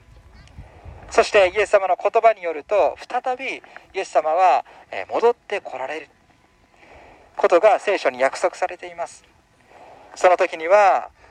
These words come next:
イエス様は自分の救い主として信じ救われて、救われた人々が、どの時代であっても、あらゆる時代にあってですね、あらゆる民族の中でイエス様によって救われた人を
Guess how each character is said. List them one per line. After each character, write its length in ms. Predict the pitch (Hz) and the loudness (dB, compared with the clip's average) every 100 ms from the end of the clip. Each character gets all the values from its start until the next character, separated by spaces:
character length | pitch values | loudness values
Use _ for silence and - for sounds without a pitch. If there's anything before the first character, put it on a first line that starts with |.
| _ - | _ 0
イ 80 | |
エ 60 | 190 | 0
ス 40 | |
様 200 | - 185 | 2 2
は 80 | 180 | 2
自 140 | - 220 | 0 -6
分 140 | 254 | -2
の 100 | 262 | -2
救 360 | - - - 254 | -4 -10 -12 -10
い 40 | |
主 200 | 233 - | -12 -10
と 100 | 147 | -10
し 140 | - | -10
て 280 | - 127 107 - | -6 -4 -4 -6
信 320 | - - 208 151 | -8 -6 -8 -12
じ 140 | 120 | -18
救 320 | - - - | -18 -18 -2
わ 100 | 233 | 0
れ 80 | - | 0
て、 100 | - _ _ _ _ _ _ - | -6 _ _ _ _ _ _ -20
救 220 | - 247 | -2 2
わ 80 | 202 | 2
れ 80 | |
た 80 | 156 | 0
人 200 | - - | -10 -10
々 200 | 127 120 | -10 -12
が、 140 | - - _ - - - - | -12 -18 _ -20 -20 -10 2
ど 140 | 240 | 2
の 140 | 269 226 | 2 -2
時 140 | - | 0
代 200 | 196 190 | 0 2
で 120 | 180 | 0
あ 80 | 131 | 0
っ 40 | |
て 200 | - - | -2 -12
も、 160 | 135 90 _ - - | -18 -18 _ -20 -8
あ 140 | 135 | -2
ら 140 | 208 254 | 0 0
ゆ 80 | 262 | -2
る 120 | 208 | -10
時 120 | 156 | 0
代 200 | 208 190 | 0 0
に 100 | 190 | -4
あ 80 | 202 | -6
っ 40 | |
て 200 | - - | -6 -12
で 100 | - | -20
す 120 | - - | -20 -20
ね、 160 | 165 _ _ _ - | -20 _ _ _ -2
あ 140 | 190 | 2
ら 100 | 262 | 2
ゆ 80 | 269 | 0
る 100 | 233 | -2
民 220 | 226 262 | -6 0
族 220 | 240 202 | 0 2
の 100 | 196 | 0
中 280 | 185 190 175 | -2 -2 -4
で 300 | 208 208 151 - - - | -2 -2 -2 -6 -18 -6
イ 80 | 190 | -4
エ 60 | 175 | -4
ス 80 | |
様 200 | - 160 | -4 -4
に 100 | 151 175 | -4 -6
よ 80 | |
っ 20 | 202 | -8
て 180 | - 160 | -10 -12
救 300 | - - 202 | -14 -4 0
わ 60 | |
れ 120 | 202 | 0
た 100 | 165 | -2
人 180 | 139 - 127 _ - | -8 -10 -14 _ -4
を 200 | 143 131 | 0 0